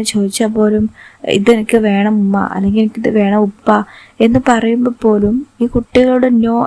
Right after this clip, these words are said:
എന്ന് പറയാൻ പറ്റാത്തൊരവസ്ഥയാണ്. അവരോട് "പറ്റില്ല മോനെ, ഇത് നമ്മുടെ കയ്യിലില്ല" എന്ന് പറയുമ്പോൾ അത് അവർക്ക് അക്സെപ്റ്റ് ചെയ്യാനുള്ള ഒരു ത്രാണിയില്ല. ചെറിയൊരു, ചെറിയൊരു മനസ്സാണ് അവർക്ക്. അത്രത്തോളം അവർ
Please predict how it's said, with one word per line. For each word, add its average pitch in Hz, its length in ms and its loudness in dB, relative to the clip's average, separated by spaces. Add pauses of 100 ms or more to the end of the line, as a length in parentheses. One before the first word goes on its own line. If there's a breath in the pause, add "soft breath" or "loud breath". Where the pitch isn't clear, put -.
എന്ന് 240 280 2
പറയാൻ 220 420 -2
പറ്റാത്തൊരവസ്ഥയാണ്. 220 1300 -2
അവരോട് 202 380 -4 (380 loud breath)
"പറ്റില്ല 226 380 -2
മോനെ, 220 280 2
ഇത് 202 140 0
നമ്മുടെ 202 260 0
കയ്യിലില്ല" 202 720 0
എന്ന് 208 180 0
പറയുമ്പോൾ 220 380 0
അത് 202 120 0
അവർക്ക് 214 400 0
അക്സെപ്റ്റ് 220 540 -4
ചെയ്യാനുള്ള 214 640 0
ഒരു 220 180 0 (100)
ത്രാണിയില്ല. 196 840 0 (920 loud breath)
ചെറിയൊരു, 302 580 0 (540 soft breath)
ചെറിയൊരു 302 400 2
മനസ്സാണ് 208 640 0
അവർക്ക്. 180 440 -4 (120)
അത്രത്തോളം 285 640 -2
അവർ 240 200 -2